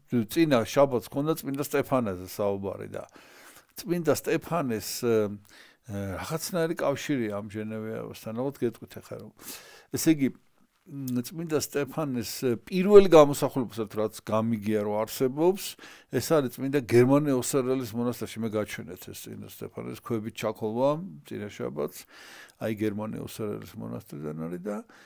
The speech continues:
შემდეგ ესე მოხდა, რომ საბოლოოდ, ე, ე, წმინდა ჟენევიევას წმინდა ნაწილები წმინდა სტეფანეს სახელობის ტაძარში აღმოჩნდნენ პარიზში.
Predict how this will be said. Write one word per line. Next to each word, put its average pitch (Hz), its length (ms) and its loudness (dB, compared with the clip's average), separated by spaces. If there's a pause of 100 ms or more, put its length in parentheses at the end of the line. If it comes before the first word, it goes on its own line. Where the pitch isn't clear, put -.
(220)
შემდეგ 143 640 -8
ესე 120 260 -6
მოხდა, 107 480 -6
რომ 127 380 0
საბოლოოდ, 101 1000 0
ე, 120 180 4 (680)
ე, 113 120 -12 (180)
წმინდა 104 600 -6
ჟენევიევას 120 880 2
წმინდა 123 340 -4
ნაწილები 113 640 -6
წმინდა 123 380 -4
სტეფანეს 117 500 -6
სახელობის 110 640 -6
ტაძარში 107 600 -6
აღმოჩნდნენ 113 640 -6
პარიზში. 101 600 -4